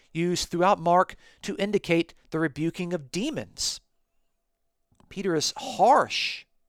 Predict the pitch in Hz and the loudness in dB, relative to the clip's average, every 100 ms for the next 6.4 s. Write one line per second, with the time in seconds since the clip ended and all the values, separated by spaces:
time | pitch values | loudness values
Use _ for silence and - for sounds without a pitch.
0 | _ _ - 151 139 - 131 110 - - | _ _ -6 -4 -2 -6 -10 -10 -10 -10
1 | - _ _ _ _ _ _ _ _ _ | -10 _ _ _ _ _ _ _ _ _
2 | _ _ 143 151 135 127 185 208 151 107 | _ _ -8 -6 -6 2 6 8 8 4
3 | 107 165 170 _ _ _ _ 147 151 - | -4 -8 -10 _ _ _ _ -2 0 0
4 | - - - 170 - 190 - - 160 151 | -2 -4 -2 -2 -4 -6 -6 -2 0 0
5 | 147 139 - - _ _ 139 151 - - | -2 -4 -8 -10 _ _ -6 -4 -6 -8
6 | - 147 139 | 2 4 4